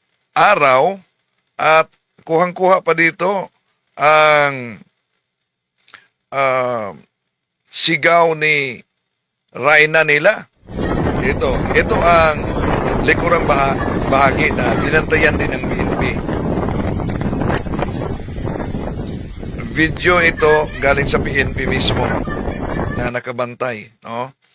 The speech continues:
So, todo mantay talaga sila habang hinintay ang paglabas sa warrant of arrest. Sa press conference, siniguro din ng P N P, ng HIPI sa,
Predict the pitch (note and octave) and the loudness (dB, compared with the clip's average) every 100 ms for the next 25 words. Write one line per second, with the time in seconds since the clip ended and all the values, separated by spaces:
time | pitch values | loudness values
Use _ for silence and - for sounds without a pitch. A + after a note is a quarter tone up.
0 | _ _ _ _ C3 C3+ C3 A#2+ D3+ D3 | _ _ _ _ 0 4 2 0 -2 0
1 | D3+ D3+ D3+ D#3 D#3 C#3 C#3+ C#3+ C#3+ C3+ | 2 2 2 4 4 2 0 0 0 -2
2 | D3+ B2+ C3+ - _ _ _ _ _ - | 0 0 0 -4 _ _ _ _ _ -2
3 | C3+ C#3+ C3+ C3+ B2+ C#3+ C#3 C3+ C3+ C#3+ | 0 2 0 -2 -2 -2 -2 -4 0 4
4 | C#3 C#3 C#3+ - C3 C3 B2+ B2 A#2 G#2+ | 6 6 2 -2 0 2 4 0 -4 -18
5 | _ _ _ _ _ _ _ _ _ _ | _ _ _ _ _ _ _ _ _ _
6 | _ - C#3 C#3+ C#3+ C#3 C#3 C3 B2+ B2+ | _ -4 0 0 2 0 0 0 0 0
7 | A#2+ B2+ C3 D3 C3 - - - _ - | -4 -6 0 0 0 -4 -14 -16 _ -6
8 | C#3+ C3+ C#3 - D#3+ E3+ F#3 D#3+ D#3+ E3 | -4 0 0 0 0 -2 0 2 2 2
9 | - C#3 C#3 C#3 D3+ D3+ C#3+ D3 C#3 C#3+ | -2 -2 -4 -2 0 2 2 2 2 0
10 | C3+ C3+ C3 B2 A2+ _ _ _ _ C#3+ | 0 2 2 -2 -10 _ _ _ _ 0
11 | D#3+ E3 E3 - C3+ A#2+ A#2+ A2+ D3 C#3+ | 2 4 0 0 -2 -2 -8 -4 -4 0
12 | D3 C#3+ C3 C3+ B2+ A#2+ A2+ | 2 2 0 2 2 2 -2